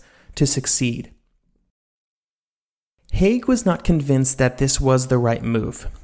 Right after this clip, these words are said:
and his objections came from the fact that he did not believe that the men under his command were capable of executing a night attack.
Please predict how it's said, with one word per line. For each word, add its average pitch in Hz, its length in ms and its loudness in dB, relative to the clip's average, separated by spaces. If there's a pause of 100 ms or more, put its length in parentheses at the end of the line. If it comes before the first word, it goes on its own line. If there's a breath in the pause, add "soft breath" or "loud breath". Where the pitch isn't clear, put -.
(160)
and 135 80 0
his 196 160 4
objections 185 680 0
came 165 300 -2
from 180 160 -2
the 170 80 2
fact 147 380 0
that 135 140 0
he 185 180 -2
did 190 120 0
not 185 240 0
believe 147 380 0
that 131 140 -2
the 131 100 0
men 139 460 2
under 151 240 2
his 165 260 0
command 131 580 0 (240 loud breath)
were 139 120 2
capable 185 580 2
of 180 160 -4
executing 135 640 -2
a 127 40 0
night 113 200 -6
attack. - 560 -4